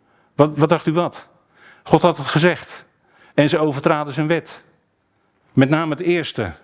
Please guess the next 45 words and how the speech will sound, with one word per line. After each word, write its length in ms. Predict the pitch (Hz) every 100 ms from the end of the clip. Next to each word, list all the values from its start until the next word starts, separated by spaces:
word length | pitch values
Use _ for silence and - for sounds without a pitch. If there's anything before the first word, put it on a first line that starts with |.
| -
De 160 | 123
eerste 540 | - 160 143 156 139 135
was, 480 | 131 143 - - - - - - - -
"Je 140 | 117
zult 240 | 117 156 151
geen 240 | 185 180
andere 300 | 170 170 156
goden 280 | 160 170 151
voor 140 | 151
mijn 140 | 151 151
aangezicht 440 | 160 143 131 123
hebben." 300 | 123 95 82 - _ _ _ _ _ _ _ _ _ _ _ -
En 100 | 147
wat 80 |
deden 240 | 156 156 139
ze 160 | 139
wel? 440 | 127 117 143 220 202
Ze 140 | -
deden 200 | 147 120
het 80 | 113
wel. 300 | 139 226 240 _ _ _ _ _ _ _ _ _
Ze 160 | - 156
richtten 300 | 165 165 151
de 60 | 120
hoogten 380 | 143 175 -
op. 140 | 185 170
Er 60 |
waren 260 | 143 135 139
nota 240 | 143 135
bene 240 | 139 131 117
twee 260 | 170 165
gouden 300 | 147 147 135
kalveren 420 | 120 165 147 139 135
in 60 |
het 100 | 123
noordelijke 420 | 139 139 123 127
tien 180 | 113 131
stammenrijk. 500 | - 147 165 175 190
Eén 180 | 165 135
in 140 | 120
Dan 200 | 117 165
en 100 | 139
één 160 | 123 117
in 100 | 107
Bethel. 500 | 117 147 160 185 220